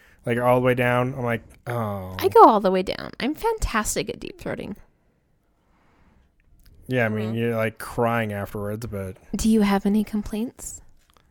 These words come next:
Speaker 1: that's the only way I come.
Speaker 2: Excellent.
Speaker 1: It's like I have, like, a recording of her crying. I'm just, like, playing it on my headphones, like, "Yep, okay, I'm good to go again."
Speaker 2: Which crying session? 'Cause there are different, there are different cryings I have.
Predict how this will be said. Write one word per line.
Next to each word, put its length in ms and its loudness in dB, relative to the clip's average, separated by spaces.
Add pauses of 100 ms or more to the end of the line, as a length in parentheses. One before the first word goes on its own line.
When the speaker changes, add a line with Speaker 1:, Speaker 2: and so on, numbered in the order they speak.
(160)
Speaker 1:
that's 200 -10
the 80 -12
only 140 -6
way 220 -2
I 40 -4
come. 400 -10 (200)
Speaker 2:
Excellent. 680 -10 (580)
Speaker 1:
It's 120 -16
like 100 -2
I 80 2
have, 140 2
like, 140 -2
a 60 -4
recording 440 -2
of 100 -6
her 100 -8
crying. 360 -6
I'm 100 -6
just, 140 -10
like, 160 -8
playing 300 -6
it 120 -8
on 100 -10
my 80 -8
headphones, 400 -10
like, 180 -16
"Yep, 180 -12 (340)
okay, 200 -12
I'm 100 -8
good 180 -8
to 60 -12
go 200 -8
again." 80 -12
Speaker 2:
Which 220 -2
crying 280 -4
session? 400 -6
'Cause 140 -6
there 100 0
are 60 0
different, 360 -2 (180)
there 160 -2
are 40 0
different 460 -6 (200)
cryings 380 -12
I 80 -8
have. 340 -12